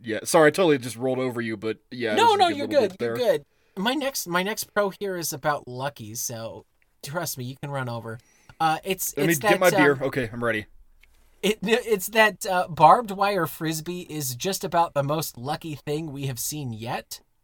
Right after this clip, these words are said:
Speaker 2: So it's a pro because Yep, that fits. That very much fits.
Speaker 1: Okay.
Speaker 2: Um,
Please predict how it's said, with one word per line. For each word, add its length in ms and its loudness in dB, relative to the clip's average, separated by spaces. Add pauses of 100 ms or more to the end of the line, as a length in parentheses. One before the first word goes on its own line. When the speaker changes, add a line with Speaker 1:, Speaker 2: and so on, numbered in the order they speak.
Speaker 2:
So 180 2
it's 120 0
a 60 -4
pro 340 -2
because 540 -4 (460)
Yep, 300 -2 (120)
that 300 -2
fits. 540 -2 (440)
That 200 -4
very 320 -4
much 260 -2
fits. 560 -6 (2250)
Speaker 1:
Okay. 280 6
Speaker 2:
Um, 340 2